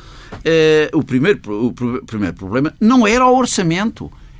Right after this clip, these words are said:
era a dívida externa, era, era o, o déficit externo. E, de facto, aí mudou-se, mudou-se de regime. Continuamos a exportar. Quer dizer, agora, a dívida essa está lá.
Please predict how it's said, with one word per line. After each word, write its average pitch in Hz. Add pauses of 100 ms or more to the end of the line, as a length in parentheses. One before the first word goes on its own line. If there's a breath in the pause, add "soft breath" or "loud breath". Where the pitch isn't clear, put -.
(140)
era 226
a 226
dívida 214
externa, 233
era, 143
era 135
o, 139 (260)
o 127
déficit 175
externo. 202 (380 soft breath)
E, -
de -
facto, -
aí 92 (280)
mudou-se, 349 (180 soft breath)
mudou-se 285
de -
regime. 269 (240 loud breath)
Continuamos -
a -
exportar. 240 (220 loud breath)
Quer 143
dizer, 127
agora, 98 (180)
a 123
dívida 107
essa 135
está -
lá. 381